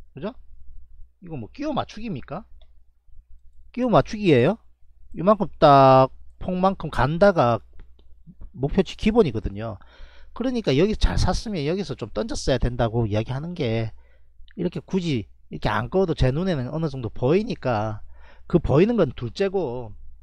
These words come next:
아무리 더 사고 싶으면,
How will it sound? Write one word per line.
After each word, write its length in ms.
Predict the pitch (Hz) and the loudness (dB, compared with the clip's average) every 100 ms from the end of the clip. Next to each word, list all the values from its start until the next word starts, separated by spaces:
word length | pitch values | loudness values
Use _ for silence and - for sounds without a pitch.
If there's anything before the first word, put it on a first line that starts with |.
| - - - _ - - - - _ - - | -14 -14 -16 _ -20 -18 -16 -18 _ -16 -4
아무리 680 | - 151 202 240 180 151 - - - - - - - | 2 2 2 0 2 0 -2 -14 -20 -18 -16 -10 4
더 160 | 151 | 6
사고 220 | 160 170 185 | 8 6 4
싶으면, 600 | - 208 170 170 120 | -2 -2 2 4 2